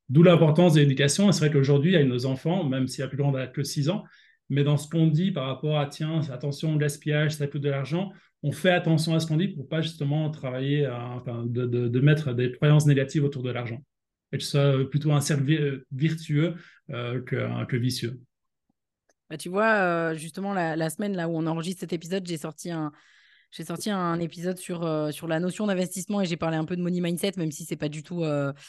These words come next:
Speaker 2: mon, enfin,
Speaker 1: Mhm.
Speaker 2: voilà, c'est, c'est, c'est pas mon expertise. Mais, euh, mais c'est clair qu'il y a tellement de choses, euh, importantes aussi, euh, à dire autour de ça. Donc, si concrètement, je fais un peu un résumé là, des, euh,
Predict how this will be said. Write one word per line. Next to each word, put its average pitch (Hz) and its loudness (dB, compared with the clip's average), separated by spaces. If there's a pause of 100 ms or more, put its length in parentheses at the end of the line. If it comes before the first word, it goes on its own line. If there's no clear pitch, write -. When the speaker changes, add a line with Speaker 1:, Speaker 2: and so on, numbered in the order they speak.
(240)
Speaker 2:
mon, 151 -2
enfin, 143 2
Speaker 1:
Mhm. 147 0
Speaker 2:
voilà, 160 0
c'est, 143 -6
c'est, 135 -10
c'est - -10
pas 165 0
mon 160 0
expertise. 160 -4 (400)
Mais, 180 2
euh, 156 2
mais 156 -4
c'est 156 -6
clair 190 -2
qu'il 165 -2
y 151 -2
a 147 -2
tellement 170 -6
de 160 -6
choses, 175 -4
euh, 156 0
importantes 156 -8
aussi, 165 -6
euh, 151 -2
à 151 -8
dire 156 -8
autour 160 -10
de 151 -4
ça. 165 -6 (460)
Donc, 180 -2
si 277 -2
concrètement, 233 -2
je 175 -6
fais 220 -6
un 185 0
peu 214 -6
un 175 0
résumé 202 -2
là, 175 -4
des, 160 -4
euh, 139 -2